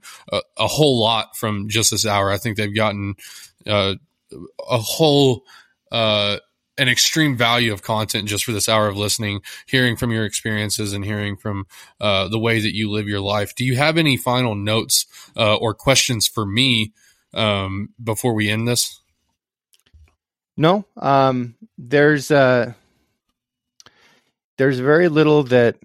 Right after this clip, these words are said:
Speaker 2: that persistence and consistency cannot overcome. And what I found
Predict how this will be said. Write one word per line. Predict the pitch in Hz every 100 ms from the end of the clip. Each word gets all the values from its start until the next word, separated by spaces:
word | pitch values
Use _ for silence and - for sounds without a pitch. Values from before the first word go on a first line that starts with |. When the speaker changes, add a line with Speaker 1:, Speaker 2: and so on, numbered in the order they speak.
| - _ _ _ _ _ _ _ _ _
Speaker 2:
that | 123 110
persistence | 135 120 - 131 - 135 127 - -
and | 120 113
consistency | 120 107 120 110 - 113 - 104 101 101
cannot | - 107 101 101
overcome. | 101 92 - 107 - 104 _ _ _ _ _ _
And | 107 104 104
what | 101 120
I | 123
found | 123 135 135 127 127 113